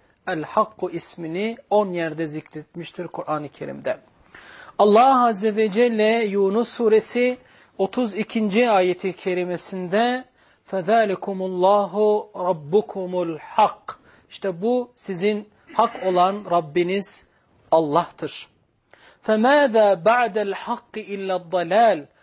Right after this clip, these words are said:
Hak'tan sonra ancak dalalet vardır. فَاَنَّا تُصْرَفُونَ. Öyleyse neden saptırılıyorsunuz? Yine Allah Azze ve Celle Hac suresi altmış ikinci ayeti kerimesinde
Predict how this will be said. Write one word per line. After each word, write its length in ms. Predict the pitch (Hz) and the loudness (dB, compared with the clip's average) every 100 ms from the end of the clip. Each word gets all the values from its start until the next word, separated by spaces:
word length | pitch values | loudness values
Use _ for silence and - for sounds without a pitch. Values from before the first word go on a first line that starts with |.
| _ | _
Hak'tan 520 | - 214 - 254 254 | -6 -6 -2 -2 -2
sonra 420 | 214 - 185 180 170 | -6 -10 -6 -6 -2
ancak 500 | 254 254 196 262 277 _ _ _ _ 156 | -2 0 0 0 0 _ _ _ _ -6
dalalet 640 | 170 160 156 160 226 - | -4 -4 -4 -2 -4 -2
vardır. 680 | 180 165 156 226 269 - - _ _ - | -2 -2 2 0 0 -6 -20 _ _ -14
فَاَنَّا 540 | - 220 190 175 170 170 | -8 -6 -6 -6 -6 -8
تُصْرَفُونَ. 720 | 170 - 165 - 202 220 220 - _ _ 175 | -14 -12 -12 -8 -4 -2 -4 -12 _ _ -8
Öyleyse 500 | 170 190 175 185 165 | -4 -4 -4 -6 -6
neden 380 | 160 180 165 139 | 0 0 0 -8
saptırılıyorsunuz? 1300 | - - 147 - 156 147 151 143 - 170 156 - - _ _ - - - _ | -10 -10 -10 -12 -10 -10 -10 -14 -16 -20 -20 -20 -20 _ _ -20 -20 -20 _
Yine 260 | 247 277 247 | 2 2 4
Allah 480 | - 233 240 277 262 | 2 4 4 4 0
Azze 320 | 233 233 226 | -2 -2 2
ve 160 | 214 | 2
Celle 560 | 185 233 220 208 226 240 | 4 2 2 2 2 0
Hac 320 | - 214 208 | -2 -4 -4
suresi 760 | - 202 185 175 - 240 254 254 _ _ _ | -8 -4 -4 -4 -4 -2 -2 -4 _ _ _
altmış 420 | 208 208 247 240 | -2 -2 -6 -8
ikinci 420 | 233 - 233 208 269 | -8 -6 -4 -2 2
ayeti 360 | 233 220 233 | 2 0 -4
kerimesinde 1000 | - 220 208 208 196 220 214 220 254 | 0 2 2 -2 -4 -6 -2 0 0